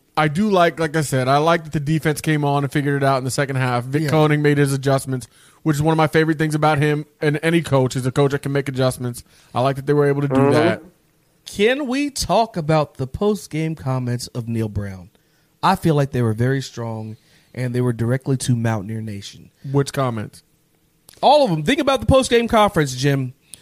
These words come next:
Speaker 2: Did you have any special feelings when you heard those comments that Neil Brown made after the L?
Speaker 3: Well, yeah, it basically,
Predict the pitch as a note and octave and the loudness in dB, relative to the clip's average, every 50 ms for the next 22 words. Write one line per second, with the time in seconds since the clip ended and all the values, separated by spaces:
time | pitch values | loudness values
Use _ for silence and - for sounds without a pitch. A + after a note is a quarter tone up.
0 | _ _ _ _ _ _ _ _ - D3 F3+ E3 F#3+ C#4 C4+ C4 B3 B3 A#3+ A#3+ | _ _ _ _ _ _ _ _ 0 2 4 4 4 4 4 4 4 2 2 0
1 | - - A3 A3+ - - F#3 - - G3 G3 F#3 F3 E3 D3 C#3+ D#3+ E3 E3+ D#3 | 0 0 0 0 2 0 0 2 2 2 4 4 2 2 0 0 0 2 2 4
2 | C#3+ D#3+ D#3+ D3+ C#3+ D3+ D3 - - - D#3 D#3 D3+ C3+ C3 B2+ B2 A2+ - - | 4 4 4 4 2 2 2 0 0 0 0 2 2 0 0 -2 -4 -4 -8 -10
3 | - - C3+ C3+ C3 C3 A#2+ - D3 D3 D3 D3 C3+ D3 D3 C#3+ C#3 C#3 C3+ C3 | -10 -4 -4 -2 -2 -2 -4 -4 -2 0 0 2 4 4 2 4 2 0 0 -2
4 | C3 B2 - - - C3 B2+ - - A#2+ A2+ A#2 G#2+ A#2+ A2+ G#2+ G#2+ A2 - _ | -2 -2 -4 -4 -4 -4 -4 -4 -8 -10 -8 -6 -4 -4 -4 -6 -8 -10 -14 _
5 | _ _ _ _ _ _ _ _ _ _ _ _ _ _ _ _ _ _ _ _ | _ _ _ _ _ _ _ _ _ _ _ _ _ _ _ _ _ _ _ _
6 | _ _ _ _ _ _ _ _ _ _ _ _ - - - - - - - - | _ _ _ _ _ _ _ _ _ _ _ _ -20 -20 -20 -20 -20 -20 -20 -20
7 | _ _ _ - - - - _ _ _ _ _ _ _ - C#3+ D3 D#3+ F#3+ G#3+ | _ _ _ -20 -20 -20 -20 _ _ _ _ _ _ _ 2 4 6 6 6 6
8 | G3+ E3 D#3 C3 C3+ C#3+ D3+ E3 F#3 F3+ D#3+ C#3+ D3+ C#3 C3 D3 E3 G3 G#3+ - | 4 4 2 2 0 2 2 4 2 0 -2 -4 -4 -2 0 0 0 0 -4 -8
9 | F3+ D#3 D3 C#3 C#3 C#3 C3+ C3+ C3 | -8 -4 -2 -2 -2 -2 -4 -8 -12